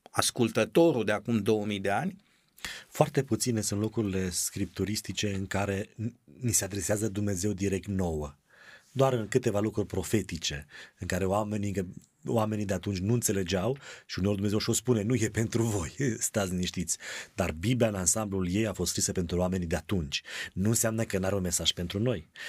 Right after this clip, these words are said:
Speaker 2: Însă noi, pentru a ajunge la mesajul nostru, trebuie să înțelegem mesajul lor. De aceea contextualizarea categoric este, nu că este bună, este necesară, este imperioasă. Doar că există mereu două extreme,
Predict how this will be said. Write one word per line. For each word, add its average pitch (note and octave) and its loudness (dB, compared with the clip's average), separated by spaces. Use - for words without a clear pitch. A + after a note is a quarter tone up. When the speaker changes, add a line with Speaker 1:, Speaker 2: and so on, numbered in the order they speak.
Speaker 2:
Însă G#2 2
noi, G#2+ 2
pentru A#2+ 2
a G2 4
ajunge G#2 2
la G#2+ 2
mesajul F#2+ 0
nostru, F2 -2
trebuie G#2+ 0
să G2 0
înțelegem F#2+ 0
mesajul F2 0
lor. E2 -2
De G2+ 0
aceea G#2 0
contextualizarea F2+ -2
categoric G2 -2
este, F#2 0
nu F2 -6
că F2 0
este G#2 0
bună, F#2 0
este E2+ -2
necesară, E2+ 0
este D#2 -2
imperioasă. E2+ 0
Doar C3+ 2
că G#2+ -2
există A2+ 2
mereu F3 6
două B2+ 4
extreme, F2+ 0